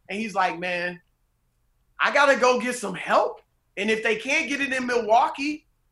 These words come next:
I have to go where, where it is." Just like LeBron did to Miami, Durant did to Golden <laughs> State.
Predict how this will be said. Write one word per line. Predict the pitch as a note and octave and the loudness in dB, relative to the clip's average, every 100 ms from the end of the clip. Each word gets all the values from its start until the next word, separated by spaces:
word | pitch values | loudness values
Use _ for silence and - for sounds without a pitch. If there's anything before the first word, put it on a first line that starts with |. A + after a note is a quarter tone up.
| _ - | _ 2
I | G#3+ C#4 | 4 4
have | C#4+ | 2
to | A#3+ | -4
go | G3+ A#3+ A#3+ | 0 0 2
where, | A3+ A#3 A#3 A3+ | 2 4 4 0
where | F3 A3 A3+ | 0 4 4
it | G#3 | 4
is." | G3 F#3 - - - C#3+ | 2 -2 -4 -14 -20 -8
Just | G#3+ A3+ | -4 2
like | A#3 A3 | 2 2
LeBron | A3+ F#3+ G#3 G#3 G3 | -2 2 4 4 2
did | F#3+ F#3+ F#3+ | -2 -4 -4
to | F3+ | -6
Miami, | F3 E3+ F#3+ F#3 E3+ E3 _ _ _ | -4 -2 -2 -4 -6 -10 _ _ _
Durant | G3+ F#3 F#3+ G3+ F#3 E3+ | -8 -4 -2 -2 -4 -6
did | G3 F#3+ | -6 -6
to | F#3+ | -6
Golden | F#3+ G3 G3 F#3+ | -2 0 -2 -4
<laughs> | |
State. | - - F#3 A#3 F#3+ | -10 -8 -6 -6 -10